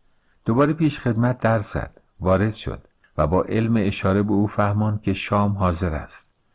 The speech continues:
خودش جلو افتاد، از پلکانی پایین رفت و سید نصرالله را به اتاق رستوران کشتی راهنمایی کرد.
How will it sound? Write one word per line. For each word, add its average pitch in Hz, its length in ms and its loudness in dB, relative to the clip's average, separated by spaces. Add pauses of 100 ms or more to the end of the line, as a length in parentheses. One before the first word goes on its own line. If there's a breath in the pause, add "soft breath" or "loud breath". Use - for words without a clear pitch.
(280)
خودش 85 420 0
جلو 98 220 0
افتاد، 123 480 -2 (260)
از - 260 -2
پلکانی 113 500 0
پایین 113 380 0
رفت 131 320 -4 (280)
و 85 220 2
سید 107 520 -2
نصرالله 113 560 0
را 117 140 0
به 101 200 -2
اتاق 101 360 0
رستوران 107 760 0
کشتی 95 440 -2
راهنمایی 80 640 0
کرد. - 340 -10